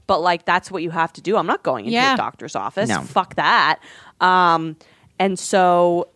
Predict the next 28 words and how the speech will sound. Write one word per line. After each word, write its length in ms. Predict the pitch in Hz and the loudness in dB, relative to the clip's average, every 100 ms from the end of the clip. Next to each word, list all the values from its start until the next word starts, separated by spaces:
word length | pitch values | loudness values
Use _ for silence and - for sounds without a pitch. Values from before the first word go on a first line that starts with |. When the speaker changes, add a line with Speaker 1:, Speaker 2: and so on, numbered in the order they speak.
| _ - 156 | _ -20 -6
Speaker 1:
the, 560 | 202 190 190 185 185 - _ _ _ _ _ _ _ | -4 -2 -4 -2 -4 -6 _ _ _ _ _ _ _
I 140 | - 202 | 0 2
was 200 | 214 170 | 0 0
live 320 | 185 190 233 | 2 2 -2
streaming, 500 | - 180 170 165 165 | -8 -6 -4 -4 -4
yelling 280 | 160 165 170 | 0 0 0
about 220 | 185 190 | 0 0
my 240 | 190 180 180 | 2 2 2
bladder 300 | 175 160 156 | 2 2 0
infection, 440 | 160 156 - 160 | -2 -4 -2 -4
showing 260 | 160 160 170 | 0 0 0
my 120 | 180 | -2
tits, 520 | - 147 147 - - | 2 0 0 -10 -8
connecting 400 | - 151 156 170 | -4 -2 -2 -2
with 120 | 175 | -2
my 140 | 175 151 | 0 0
audience. 300 | 135 135 294 | 0 0 -2
Speaker 3:
Yeah, 60 | |
yeah, 260 | 349 339 233 | 0 0 -2
I 60 | 214 | -2
hear 300 | 220 165 190 _ | -2 -2 -2 _
you. 60 | 170 | -4
Speaker 1:
Um, 600 | 175 165 160 165 165 160 _ _ _ - | -2 -2 -4 -6 -10 -12 _ _ _ -2
and 440 | 190 185 185 190 - | 2 4 2 0 -6
someone 380 | 269 214 214 | 0 2 2
was 140 | 208 190 | 0 2
like, 180 | 185 - | 0 -2
"Hey, 680 | - 208 208 180 160 160 | -6 0 2 2 0 -2